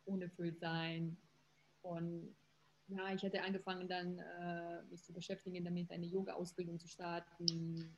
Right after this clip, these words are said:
zu meditieren. Und, und so kam das dann langsam immer so ein bisschen, bisschen, ähm,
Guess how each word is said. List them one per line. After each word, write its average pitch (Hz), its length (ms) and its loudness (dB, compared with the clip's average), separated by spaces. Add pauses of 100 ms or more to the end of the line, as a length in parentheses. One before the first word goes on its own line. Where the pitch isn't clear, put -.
(140)
zu 220 60 -2
meditieren. 180 1080 2 (640)
Und, 180 400 -2
und 185 120 0
so 202 380 4
kam 196 280 0
das 190 140 -2
dann 180 120 -6
langsam 190 420 2
immer 190 280 2
so 185 80 -2
ein 175 60 -2
bisschen, 190 340 -4
bisschen, 185 680 0 (100)
ähm, 165 320 -2